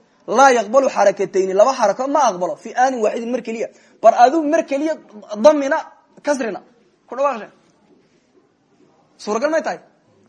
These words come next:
Sow qaacido maaha. Iska xifdi marka. Maadaama xarakatul munaasaba ay horreysay, jaa'ina ay athar keenayso, atharkeygina in ahayd inuu aakhirka ka muuqdo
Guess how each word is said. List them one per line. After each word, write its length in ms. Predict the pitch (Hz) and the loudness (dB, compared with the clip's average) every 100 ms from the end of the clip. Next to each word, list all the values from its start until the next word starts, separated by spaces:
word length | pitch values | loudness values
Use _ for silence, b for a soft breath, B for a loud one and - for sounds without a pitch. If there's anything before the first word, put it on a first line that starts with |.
| _ - | _ -2
Sow 200 | 254 262 | 0 4
qaacido 300 | 233 240 294 | 4 4 4
maaha. 200 | 285 180 - _ _ - | 2 0 -8 _ _ -14
Iska 180 | - 269 | -4 -4
xifdi 200 | 233 247 | -4 -8
marka. 160 | 240 B B | -12 B B
Maadaama 400 | 180 180 226 269 | 4 6 6 2
xarakatul 380 | - 247 247 202 | 4 0 0 -4
munaasaba 380 | 196 190 185 233 | -2 -2 -2 -2
ay 120 | 180 175 | 0 0
horreysay, 500 | 165 160 160 156 - - _ _ _ _ - | 0 -4 -2 -4 -6 -14 _ _ _ _ -8
jaa'ina 460 | 139 208 202 208 254 | 4 4 4 4 2
ay 100 | 226 | 2
athar 320 | 254 - 180 | -4 -4 -6
keenayso, 340 | 214 247 220 247 | -4 -6 -4 -2
atharkeygina 540 | 214 202 240 226 240 | 0 -2 -4 -4 -4
in 60 | 240 | 2
ahayd 200 | 214 240 | 2 2
inuu 120 | 233 | -2
aakhirka 380 | 214 247 196 190 | -2 -2 -6 -8
ka 120 | 262 | -6
muuqdo 320 | 262 202 170 | -2 -2 -2